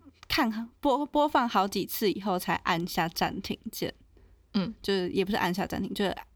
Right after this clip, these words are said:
Speaker 1: 手指按下去让它暂停。
Speaker 2: 嗯。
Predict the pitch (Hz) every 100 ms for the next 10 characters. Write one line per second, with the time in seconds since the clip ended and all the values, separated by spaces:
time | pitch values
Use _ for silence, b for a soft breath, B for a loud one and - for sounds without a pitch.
0 | - - - 196 185 - 185 196 175 185
1 | 180 175 - 160 170 185 - - - -
2 | - - 247 - 185 190